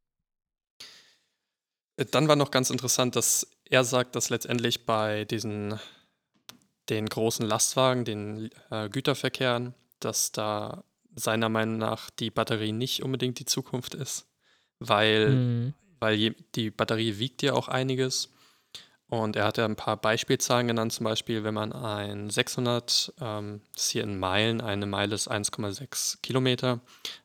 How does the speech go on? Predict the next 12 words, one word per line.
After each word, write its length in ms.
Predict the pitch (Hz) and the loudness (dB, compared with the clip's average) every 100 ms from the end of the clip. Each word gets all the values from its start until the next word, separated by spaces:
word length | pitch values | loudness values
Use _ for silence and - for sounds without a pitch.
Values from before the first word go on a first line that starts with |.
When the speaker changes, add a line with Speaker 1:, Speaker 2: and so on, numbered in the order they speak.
| - | -10
Speaker 1:
äh, 80 | 113 | -8
ich 60 | |
sag's 220 | - - | -6 -8
jetzt 200 | - - | -6 -6
dann 140 | 113 101 | -4 -4
trotzdem 300 | - - 104 | -6 -6 -6
in 40 | 101 | -2
Meilen, 320 | 113 120 120 | 0 0 -2
also 180 | 110 101 | -4 -6
die 80 | |
sechshundert 400 | 101 113 - 110 | -4 -2 -2 -2
Meilen, 420 | 135 104 117 131 | 0 2 2 0